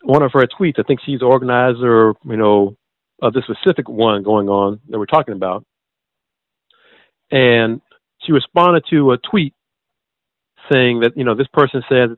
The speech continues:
they, he wishes it was on T V and not, and no paying twenty dollars for a subscription doesn't count. Her response was, "We have been trying for network T V partner in our fifth year for this event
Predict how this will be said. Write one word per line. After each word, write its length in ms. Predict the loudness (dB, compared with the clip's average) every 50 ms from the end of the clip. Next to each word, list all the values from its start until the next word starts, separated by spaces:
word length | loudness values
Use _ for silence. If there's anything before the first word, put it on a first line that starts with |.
| _ -4
they, 120 | -2 -2 -2 -2 -8 -18 _ _ _ _ _ _
he 140 | -4 -2 0
wishes 260 | 0 0 0 0 0
it 40 | 0
was 180 | 0 0 0 2
on 300 | 2 2 4 2 0 -2
T 240 | -4 -6 -6 -6 -6
V 440 | -6 -2 0 2 4 2 2 0 -4 _ _ _ _ _ _ _ _ _ _ -2
and 160 | 0 0 0 2
not, 260 | 0 0 0 -2 -6
and 120 | -8 -4
no 300 | 0 0 2 2 2 0
paying 320 | -2 -2 -4 -2 -2 -2 -4
twenty 220 | -4 -4 -2 2
dollars 300 | 2 4 4 2 0 -2 _ -2
for 160 | 0 0 0
a 40 | -2
subscription 400 | -4 -16 -6 -4 -4 -4 -2 -4
doesn't 260 | -4 -4 -4 -8 -8
count. 300 | -2 -2 0 0 -2 -4 _ _ _ _ _ _ _ _ _ -20 _ _ _ _ _ 4 4
Her 100 | 4 4
response 580 | 4 -6 -4 0 2 4 4 4 2 2 -2 -2
was, 340 | 0 2 2 4 2 2 0 -4 _ _ _ _ _ _ _ _ _ _ _
"We 160 | -2 0 2
have 80 | 2 2
been 140 | 2 -2 -2
trying 480 | -4 -2 0 2 2 2 2 0 -4 -8 _
for 120 | -2 0 0
network 480 | 2 0 0 0 2 2 0 0 -2 _ -14 -10
T 100 | -8 -8
V 100 | -8 -8
partner 540 | _ 0 2 2 2 2 0 -2 -2 -4 -8 _ -10
in 100 | -6 -2
our 160 | -2 -2 -4 -6 -14 _
fifth 240 | -2 -2 -2 -2 -2
year 420 | -4 0 2 4 4 4 2 0 -4 _ _ _ _ -20 -6 2
for 160 | 4 4 4
this 180 | 4 0 -4 -6 -8 -12
event 360 | -8 -2 0 0 0 0